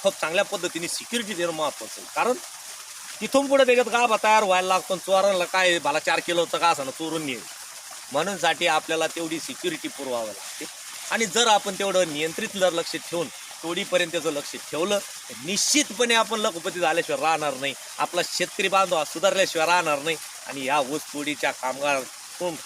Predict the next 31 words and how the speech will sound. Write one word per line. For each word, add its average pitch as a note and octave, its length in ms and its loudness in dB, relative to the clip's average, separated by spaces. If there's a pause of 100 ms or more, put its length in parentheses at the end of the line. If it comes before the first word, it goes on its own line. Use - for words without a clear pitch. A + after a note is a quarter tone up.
(160)
मुक्त D3 300 -4
होऊन C#3+ 260 0
तो C#3 140 -4 (100)
जगेन C#3 300 -2
राजा D3 220 2
हो. C#3+ 180 -4 (320)
खूप F3+ 160 -2
हाल C#3 220 0
आहे, C3+ 60 -4 (760)
डोकं C#3 240 0
लावा, C#3 260 4 (300)
पाण्याविना F#3+ 480 2
शेती D#3+ 220 -4
करा. D#3 240 2
मी D#3+ 120 -4
आणखीनही E3 560 -2
तुमच्यासाठी D#3 560 -4 (100)
जे G3+ 100 2
दुष्काळी A#3 360 2
भागात F#3+ 260 4
जगतात, D#3+ 360 0
जे - 160 0
सरकारी G#3 320 0
नोकऱ्या G#3+ 360 2
करतात, D#3+ 340 -4 (420)
ज्यांचं A#3 260 2
शेतीकडे G#3+ 460 0
जायला G#3 300 4
वेळ G3+ 260 4
मिळत G3+ 300 -4
नाही F3 160 -2